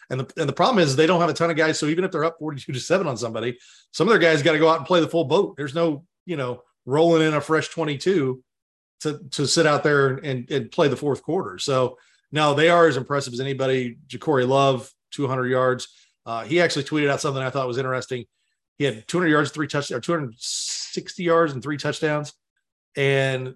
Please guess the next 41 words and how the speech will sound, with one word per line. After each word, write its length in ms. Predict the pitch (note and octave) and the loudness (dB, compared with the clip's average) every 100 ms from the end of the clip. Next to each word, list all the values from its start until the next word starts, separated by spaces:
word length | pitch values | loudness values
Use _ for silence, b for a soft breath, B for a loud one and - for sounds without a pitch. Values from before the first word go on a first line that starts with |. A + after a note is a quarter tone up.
| F#2+ | -12
he 180 | A#2+ C3+ | -6 0
said 200 | D#3 C#3 | 2 2
his 180 | B2+ | 0
favorite 400 | - E3 D#3 C3 | 2 2 2 -2
play 240 | - C#3+ C3 | -4 -2 0
was, 520 | B2+ B2 A#2+ A2+ A#2 _ _ _ _ _ _ | 0 -2 -6 -8 -14 _ _ _ _ _ _
I 120 | D3+ | 2
don't 140 | G3+ G#3 | 4 4
know 180 | F3 | 4
if 80 | D3+ | 4
he, 240 | - - D3+ | -2 -12 -6
I, 120 | C#3 - | -4 0
I 100 | E3+ | 2
don't 100 | G3+ | 4
know, 100 | F3+ | 4
it 80 | D3+ | 2
was, 220 | B2 C3 | 0 -4
it's 140 | C#3+ | -6
grainy. 400 | B2+ D#3+ C#3+ A2 | 0 2 2 -2
It's 140 | A#2 D#3 | -2 0
like 220 | C3 - _ _ | 0 -4 _ _
a 60 | C#3 | -2
video 440 | C3 F#3 F3+ E3 | 4 6 8 8
of 340 | D#3+ D#3+ D3 C#3 | 8 4 2 -2
a, 240 | A#2+ A2+ - | -6 -8 -2
of 140 | C#3+ | -2
a 40 | B2+ | 0
video 480 | C3+ C#3+ A2+ G2 G#2 | 0 0 -2 -8 -10
kind 180 | - C#3+ | -6 -4
of 60 | G#2 | -4
thing. 260 | B2 A#2 - _ _ _ _ _ | -6 -8 -14 _ _ _ _ _
Somebody 380 | - G3+ A#3 F#3 | 2 4 6 6
fumbled. 340 | F3+ D#3 A2+ G#2+ | 6 2 0 -4
It 40 | |
was 100 | C3 | -2
either 140 | C3+ G#2+ | -2 2
him 280 | G3 G3+ | 2 2
or 40 | D#3+ | 2
somebody 340 | E3+ E3 D3+ | 2 2 0
else 140 | C#3 - | 0 -2
fumbled. 460 | C#3+ C#3 A#2 - | -6 -6 -8 -14